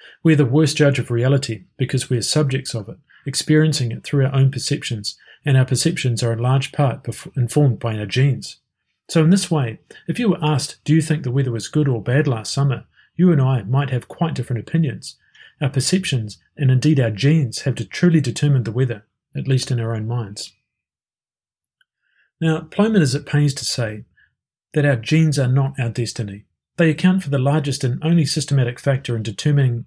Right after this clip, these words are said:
our development and the course of our lives, but the environment still plays a key role.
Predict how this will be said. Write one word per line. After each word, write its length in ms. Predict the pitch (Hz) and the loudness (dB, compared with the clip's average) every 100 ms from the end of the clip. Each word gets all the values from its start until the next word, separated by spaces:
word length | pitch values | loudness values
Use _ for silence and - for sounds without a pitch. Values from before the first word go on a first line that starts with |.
| - | -4
our 140 | 120 | -4
development 520 | 107 113 127 135 113 - _ _ | -4 -2 -2 -2 -8 -14 _ _
and 120 | 127 113 | -4 -4
the 40 | |
course 300 | - 139 131 | 0 0 2
of 60 | 123 | -2
our 100 | 113 | -2
lives, 500 | 113 110 98 - - _ _ - _ | -2 -2 -6 -14 -20 _ _ -20 _
but 120 | 165 | -2
the 100 | 139 | 2
environment 560 | 143 143 170 135 110 - | 2 4 4 2 -2 -8
still 240 | - 165 | 0 0
plays 240 | 139 123 113 | 2 -2 -4
a 40 | |
key 200 | 107 139 | -4 -4
role. 380 | 113 135 110 - | -2 -2 -4 -8